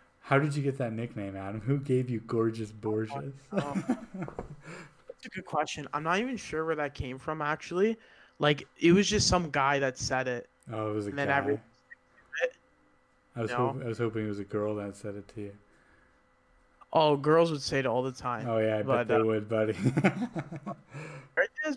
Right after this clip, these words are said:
Speaker 2: Borges. So I fucking heard. I'm like, "Fuck off." <laughs> But,
Speaker 1: You know what? At
Speaker 2: um,
Speaker 1: my
Speaker 2: actually,
Speaker 1: school,
Speaker 2: you, and you
Speaker 1: that
Speaker 2: know
Speaker 1: drove up my spine is, is girls would s-,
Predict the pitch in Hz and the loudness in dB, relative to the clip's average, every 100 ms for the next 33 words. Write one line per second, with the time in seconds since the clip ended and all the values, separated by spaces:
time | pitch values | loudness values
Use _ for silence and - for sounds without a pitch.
0 | - 131 147 175 147 135 120 104 - 147 | -4 0 2 2 2 0 0 -2 -2 2
1 | 139 131 - 127 120 120 117 107 110 - | 2 2 -2 -4 -6 -10 -8 -8 -12 -16
2 | - 127 127 110 110 113 - - - - | -8 -6 -6 -6 -8 -10 -14 -12 -8 -4
3 | - 147 - - - 214 147 160 165 180 | 2 6 6 4 4 2 4 2 6 8
4 | 214 170 160 139 135 151 - 165 156 170 | 8 8 6 6 4 4 2 4 6 6
5 | 170 175 170 135 120 123 120 123 127 113 | 4 4 4 4 4 6 8 8 4 2
6 | 107 113 110 - 123 120 127 131 131 - | -2 -4 -4 -6 -6 -4 -4 -6 -10 -20
7 | _ - 131 113 110 113 - 113 110 - | _ -2 0 0 -2 -6 -6 -6 -6 -4
8 | 127 139 135 120 117 107 - - | 0 2 0 -2 -6 -6 -12 -14